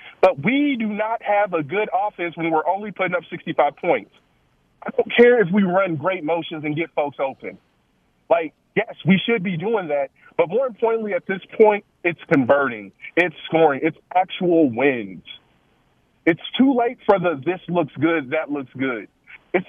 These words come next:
too late for the, "Hey, let me get my guys in there." Especially when you got your guys in there and we have a walk-on starting. Like, I was willing to forgive him. I was willing to forgive him for that first stretch, right? You know, it was like a ten-minute stretch without a timeout.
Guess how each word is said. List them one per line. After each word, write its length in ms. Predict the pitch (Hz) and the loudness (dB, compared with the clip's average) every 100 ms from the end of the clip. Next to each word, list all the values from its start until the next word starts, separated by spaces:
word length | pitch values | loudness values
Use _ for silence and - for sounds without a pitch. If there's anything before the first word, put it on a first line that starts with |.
| - | 2
too 160 | 262 | 2
late 220 | 220 226 233 | 4 -2 -4
for 140 | - 202 | -6 -4
the, 260 | 180 151 - _ _ _ _ - | -4 -6 -8 _ _ _ _ -2
"Hey, 160 | 196 | 0
let 120 | 180 190 | 0 -2
me 120 | 180 | -4
get 180 | 180 170 | -4 -4
my 160 | 170 | -6
guys 300 | 143 160 160 156 | -4 -4 -4 -4
in 160 | 143 | -4
there." 260 | 127 117 - _ _ | -2 -4 -8 _ _
Especially 880 | 175 - - - 240 311 - 311 233 | -10 -10 -12 0 2 0 -2 -2 0
when 180 | 208 220 | 0 0
you 120 | 214 | 0
got 260 | 180 208 262 | 0 -2 -2
your 100 | 226 | -4
guys 280 | 165 208 247 | -2 -4 -4
in 140 | 202 156 | -6 -4
there 280 | 156 143 - _ - | -2 -4 -6 _ -8
and 100 | 170 | -6
we 100 | 214 | -4
have 180 | 208 190 | -4 -2
a 60 | |
walk-on 560 | 139 143 220 254 196 160 - | -4 -4 -4 -2 -2 -2 -6
starting. 460 | 214 269 190 107 _ _ _ _ _ _ 196 | -2 0 -2 -8 _ _ _ _ _ _ 0
Like, 140 | 208 | 0
I 100 | 196 | 0
was 140 | 349 254 | 0 -2
willing 260 | 175 220 214 | 0 0 -2
to 60 | |
forgive 360 | 185 139 147 175 | -4 -4 -2 -4
him. 220 | 135 - _ _ _ | -8 -14 _ _ _
I 80 | 170 | -4
was 140 | 226 156 | -4 -8
willing 260 | 165 269 | -4 -4
to 60 | 277 | -6
forgive 360 | 277 214 202 165 | -8 -6 -8 -4
him 240 | 151 147 | -6 -4
for 80 | 160 | -6
that 200 | 147 139 - | -4 -4 -4
first 220 | 180 180 - | -2 -2 -4
stretch, 300 | - 135 - - | -4 -4 -6 2
right? 320 | 135 131 - _ - | 4 4 2 _ 0
You 120 | 220 | 2
know, 280 | 151 123 110 _ _ - | 4 4 0 _ _ -4
it 60 | |
was 120 | 180 160 | -2 0
like 240 | 165 139 | -2 0
a 120 | 120 - - - | -2 -2 2 4
ten-minute 320 | 233 214 185 | 4 2 -4
stretch 240 | - 170 135 | -6 -6 -2
without 220 | 147 139 | -2 -2
a 60 | 127 | -4
timeout. 420 | - 123 107 87 | -2 -2 -4 -10